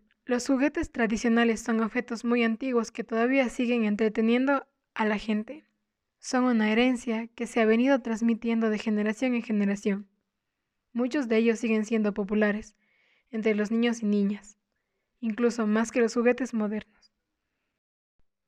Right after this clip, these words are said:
Diferencia entre juguetes tradicionales y modernos. Para diferenciar un juguete moderno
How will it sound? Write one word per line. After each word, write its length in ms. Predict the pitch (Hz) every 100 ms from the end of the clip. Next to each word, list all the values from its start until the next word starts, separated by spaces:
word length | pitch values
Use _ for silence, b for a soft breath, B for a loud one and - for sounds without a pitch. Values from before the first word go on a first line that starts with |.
| _ -
Diferencia 640 | 240 214 262 269 294 311
entre 240 | 262 226 214
juguetes 500 | 233 214 226 220 -
tradicionales 720 | 220 214 208 233 247 262 -
y 120 | 240
modernos. 580 | 208 202 208 - _ _ _ _ _ _ _ _
Para 180 | 254 247
diferenciar 500 | 262 247 311 302 349
un 60 | 294
juguete 340 | 254 247 247
moderno 600 | 226 208 220 208 202 208